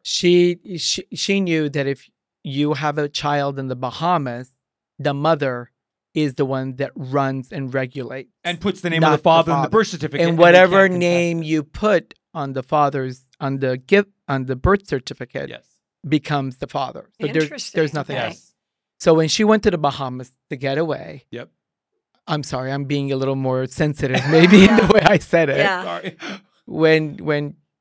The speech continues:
Speaker 1: she went there, we were the last people she saw before she went on the private plane to go.
Speaker 2: Right.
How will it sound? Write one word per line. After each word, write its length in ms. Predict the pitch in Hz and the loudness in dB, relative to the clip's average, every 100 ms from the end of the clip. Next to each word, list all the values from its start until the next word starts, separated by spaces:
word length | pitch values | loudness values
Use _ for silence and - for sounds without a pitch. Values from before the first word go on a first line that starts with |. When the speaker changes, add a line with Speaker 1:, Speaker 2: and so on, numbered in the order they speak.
| _ _ | _ _
Speaker 1:
she 220 | - 170 | -6 -4
went 360 | 143 151 131 - | -2 -2 -4 -8
there, 340 | 139 71 - - | -8 -8 -12 -6
we 100 | 143 | -2
were 120 | 147 | 0
the 80 | 135 | 0
last 380 | 131 131 131 - | -2 -4 -6 -10
people 520 | - 139 139 131 131 _ | -10 -8 -8 -10 -10 _
she 180 | - - | -14 -12
saw 460 | 123 - 127 - 139 _ _ - | -8 -4 -4 -6 -14 _ _ -10
before 300 | 135 - 127 | -8 -6 -8
she 420 | - 135 127 131 - | -8 -10 -12 -14 -10
went 160 | 131 | -8
on 140 | 123 123 | -6 -8
the 160 | 120 _ | -12 _
private 300 | - 131 123 | -10 -8 -8
plane 300 | - 131 123 | -12 -12 -12
to 100 | 120 | -14
go. 80 | - - | -14 -14
Speaker 2:
Right. 160 | - | -16